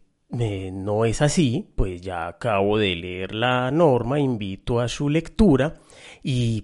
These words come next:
pues si fuera así, entonces ¿dónde queda la urgencia manifiesta?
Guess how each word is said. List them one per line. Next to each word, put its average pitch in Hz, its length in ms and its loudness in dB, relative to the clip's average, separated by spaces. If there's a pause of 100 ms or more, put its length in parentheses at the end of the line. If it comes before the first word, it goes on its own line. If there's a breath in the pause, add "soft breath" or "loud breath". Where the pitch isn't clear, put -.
pues 90 240 -6
si 104 180 -10
fuera 95 460 -6
así, 190 560 2
entonces 104 720 -4
¿dónde 113 320 2
queda 117 200 -2
la 110 80 -2
urgencia 98 300 -8
manifiesta? 113 680 -4